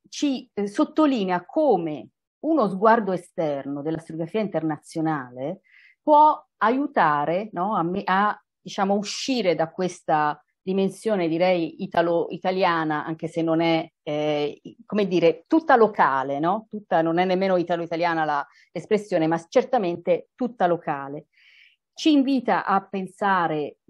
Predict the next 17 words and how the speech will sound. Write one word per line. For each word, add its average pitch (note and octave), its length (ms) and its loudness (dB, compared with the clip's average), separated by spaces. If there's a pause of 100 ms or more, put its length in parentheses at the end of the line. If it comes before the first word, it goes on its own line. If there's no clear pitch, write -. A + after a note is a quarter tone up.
(180)
a F3 120 -6
pensare F3+ 880 0
queste D#3 320 -8
vicende E3 440 -4
nel B3 220 6
lungo F3 380 -2
periodo, D3 560 -4
nella G3+ 240 -2
storia D#3+ 320 -4
de-, - 80 -14
del D3+ 120 -8
lungo E3 260 -6
periodo E3 240 -4
di D3 120 -12
quest'area D#3 720 -2
di C#3+ 160 -10
confine, D3+ 720 -10